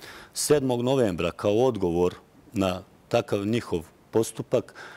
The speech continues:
mi smo održali zajednički sastanak svih sindikalnih odbora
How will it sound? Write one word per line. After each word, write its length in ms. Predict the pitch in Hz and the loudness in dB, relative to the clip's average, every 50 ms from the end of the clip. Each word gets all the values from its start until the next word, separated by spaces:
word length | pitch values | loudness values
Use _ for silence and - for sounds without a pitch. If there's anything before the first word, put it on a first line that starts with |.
| - - _ | -20 -8 _
mi 140 | - 117 110 | 0 0 0
smo 200 | - - 113 117 | 0 0 0 2
održali 600 | 120 107 104 95 104 104 104 101 98 95 95 92 - _ - | 2 2 0 0 2 2 2 2 2 2 0 0 -4 _ -6
zajednički 520 | 104 104 123 120 101 92 - - - 98 | 0 2 2 2 2 0 -4 -4 -4 -4
sastanak 500 | - - 120 117 - - - 95 90 - | -2 -2 -2 -2 -2 -4 -6 -6 -6 -6
svih 280 | - - - 117 95 - | -4 -2 0 0 0 0
sindikalnih 760 | - 113 117 110 101 - - 90 90 92 92 87 - - - | -2 -2 -2 -2 -2 -2 -2 -2 0 0 -2 -4 -2 0 2
odbora 520 | 127 113 101 92 90 87 82 85 82 80 | 2 2 2 2 2 2 4 2 2 0